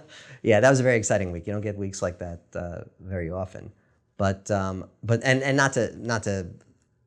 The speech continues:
be a cold bucket of water on my own story, but I remember going to bed that night going, "Oh, I, I'm done. That's great. I don't have to, I don't have to hustle anymore. I don't have to,"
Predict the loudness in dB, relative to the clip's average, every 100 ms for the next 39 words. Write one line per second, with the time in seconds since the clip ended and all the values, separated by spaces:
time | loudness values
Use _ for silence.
0 | _ -16 -8 -4 0 0 0 -2 -8 _
1 | _ _ _ _ _ -4 -2 0 -2 -8
2 | -8 -8 -8 -8 -6 -8 -6 -6 -6 -6
3 | -6 -8 -10 -16 -12 -6 -2 2 0 -2
4 | -12 _ _ _ 0 0 -4 _ _ _
5 | _ _ _ 0 2 2 0 -4 -4 -4
6 | -4 -6 -8 -8 -10 -10 -16 -18 -18 -20
7 | _ _ _ _ _ _ -12 -6 -6 -6
8 | -6 -8 -10 -14 -16 -16 _ -6 -4 -4
9 | -12 _ -8 0 0 0 -4 -6 -14 -4
10 | -2 -2 -6 -6 -4 -4 -6 -6 -4 -6
11 | -6 -6 -6 -6 -4 -4 -4 -4 -4 -6